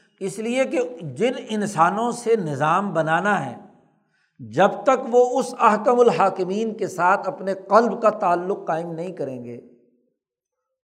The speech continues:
وہ انقلابی پارٹی طاقتور اور مضبوط نہیں ہوگی۔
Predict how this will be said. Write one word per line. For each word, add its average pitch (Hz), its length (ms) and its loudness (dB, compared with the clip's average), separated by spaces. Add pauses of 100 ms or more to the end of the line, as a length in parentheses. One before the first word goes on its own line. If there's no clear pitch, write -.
(120)
وہ 151 280 4
انقلابی 185 580 4
پارٹی 185 560 -2
طاقتور 196 680 -4
اور 170 120 0
مضبوط 151 540 -4
نہیں 143 240 -8
ہوگی۔ 101 260 -14